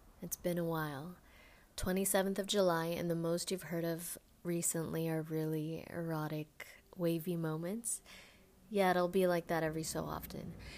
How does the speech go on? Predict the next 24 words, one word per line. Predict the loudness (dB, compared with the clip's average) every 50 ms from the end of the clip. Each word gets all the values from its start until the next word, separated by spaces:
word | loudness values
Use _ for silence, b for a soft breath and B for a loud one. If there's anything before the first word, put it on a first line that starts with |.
| B B B
If | -4 2
that's | 4 4 4 4 4 0
what | 0 2
you've | 2 0 0
been | 0 0 0
wanting | 2 0 0 0 -2 -2
to | -2 -4
hear | -2 -2 -2 0 0
in | 0 -2
life, | -2 -2 -2 -2 -4 -4 -6 -6
you | -4 -4 -2
literally | -2 -2 0 0 2 2 2 2 0 0 0 0 -2 -2 -4 -6
get | -6 -6 -4 -4 -4 -6 -8
what | -6 -4 -4 -4
you | -4 -4 -6 -4 -6
ask | -6 -6 -6 -6 -8 -8 -8 -8
for. | -8 -8 -8 -8 -10 -12 -14 -16 _ b b b b b b b b b _ _ _ _
Here | -2 2 6 6 8
I | 8
have | 6 6 4
a | 2
guest | 0 2 2 2 2 2 0 -4
coming | -4 -4 -4 -4 -4
up. | -6 -6 -8 -12